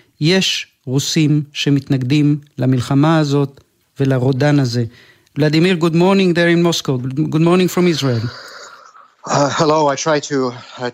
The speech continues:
Speaker 2: teach myself not to say good morning anymore for the past week because there's nothing good about what's happening, but hello, and it's, it's good to be on your program.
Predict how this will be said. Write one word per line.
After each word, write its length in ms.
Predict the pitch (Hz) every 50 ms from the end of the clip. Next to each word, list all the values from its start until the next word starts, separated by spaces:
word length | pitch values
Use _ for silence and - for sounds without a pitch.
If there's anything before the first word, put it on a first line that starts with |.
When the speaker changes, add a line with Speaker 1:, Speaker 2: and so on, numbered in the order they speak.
| -
Speaker 2:
teach 180 | 156 139 - -
myself 280 | 139 127 - 143 127 - -
not 100 | 139 135 -
to 40 | -
say 160 | 117 - 143
good 180 | 131 107 123 107
morning 300 | 120 127 123 120 117 110
anymore 320 | 110 107 110 107 107 101
for 120 | 98 - 101
the 60 | - - 107
past 140 | 98 - -
week 180 | 101 95 92 - -
because 300 | - 90 - 98 90 - - - - - _ _ _
there's 160 | - 101 92 113
nothing 180 | 113 110 120 117
good 160 | 110 120 113
about 160 | 110 110 110
what's 160 | 107 101 - 117
happening, 240 | 104 - 107 101 95
but 160 | 90 104 104
hello, 320 | - - 117 113 113 113 110
and 120 | 107 104 104
it's, 160 | - - -
it's 220 | 104 95 - - - - 101
good 100 | 104 95
to 60 | - 95
be 80 | 101
on 60 | 98 95
your 80 | 92 - 98
program. 260 | 92 82 87 82 76